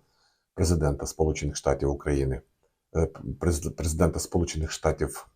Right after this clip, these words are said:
е, Америки в Україні, а також начебто до них доєднався ніхто інший, як майбутній віце-президент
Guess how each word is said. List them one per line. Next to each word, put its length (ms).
е, 180
Америки 540
в 160
Україні, 640
а 60
також 500
начебто 400
до 140
них 160
доєднався 640
ніхто 420
інший, 380
як 140
майбутній 500
віце-президент 800